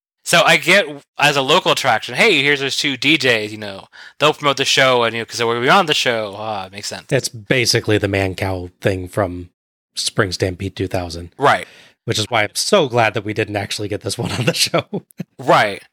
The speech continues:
Speaker 1: But then if you're only doing it for the live crowd and it's not really meant for broadcast, 'cause
Speaker 2: Why are you showing
Speaker 1: what?
Speaker 2: us it?
Speaker 1: Why are you showing it?
Speaker 2: Yeah. Maybe they figured people in Atlanta would wanna see that they were on there too, because,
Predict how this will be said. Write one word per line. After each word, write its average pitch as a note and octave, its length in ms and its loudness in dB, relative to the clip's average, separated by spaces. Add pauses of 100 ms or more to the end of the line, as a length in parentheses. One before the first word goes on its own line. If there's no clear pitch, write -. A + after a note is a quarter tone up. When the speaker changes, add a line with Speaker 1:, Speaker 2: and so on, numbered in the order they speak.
(300)
Speaker 1:
But D#3 100 0
then G3+ 380 2 (680)
if E3 120 2
you're F#3 120 6
only A3 140 6
doing G3 160 6
it E3+ 80 0
for E3+ 80 0
the D#3+ 80 6
live D3+ 300 4
crowd C#3+ 340 4
and A#2+ 100 0
it's A#2 120 -4
not C#3+ 220 2
really C3+ 260 4
meant B2+ 220 0
for A2+ 140 -12
broadcast, B2+ 840 2
'cause A2 80 0
Speaker 2:
Why B2 200 6
are A2+ 80 4
you G#2+ 180 0
showing G#2+ 260 2
Speaker 1:
what? F#2+ 140 -8
Speaker 2:
us F2+ 180 -6
it? G#2 160 -2 (100)
Speaker 1:
Why C3+ 220 4
are A#2+ 40 4
you A2+ 100 -2
showing G2+ 300 -2
it? D#2+ 120 -16 (220)
Speaker 2:
Yeah. F2+ 240 -4 (800)
Maybe D3 500 2
they D3+ 160 4
figured C#3 580 2
people C3+ 340 2
in B2 80 4
Atlanta B2 420 2
would B2 200 2
wanna B2+ 340 2
see C3 200 0
that B2 180 0
they B2+ 120 4
were B2 360 -2
on A#2+ 200 2
there B2 180 4
too, B2+ 260 4
because, G2+ 440 0